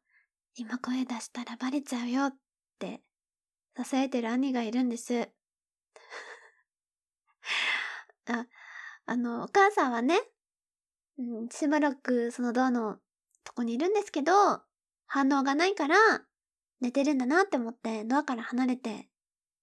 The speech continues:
いくんですね。もうその後は、もうね、<laughs> あの、ぐっちゃぐちゃのべちょべちょのズッコンバコン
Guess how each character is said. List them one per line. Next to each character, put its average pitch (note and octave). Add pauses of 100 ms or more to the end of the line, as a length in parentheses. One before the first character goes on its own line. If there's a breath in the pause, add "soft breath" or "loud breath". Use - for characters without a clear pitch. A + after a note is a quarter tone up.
(120)
い A#3+
く A3
ん G#3
で G#3
す -
ね。 D#4 (1200)
も A3
う -
そ -
の B3+
後 F#4
は、 G4 (1400)
も G#3 (140)
う B3
ね、 C4
<laughs> - (1600 loud breath)
あ B3
の、 A3+
ぐ A#3
っ -
ち -
ゃ C4
ぐ C4
ち C#4
ゃ D4
の C#4
べ A#3+
ち -
ょ C#4
べ C4+
ち C#4
ょ C4
の C4
ズ A#3
ッ -
コ D#4
ン D4
バ C4
コ C#4+
ン -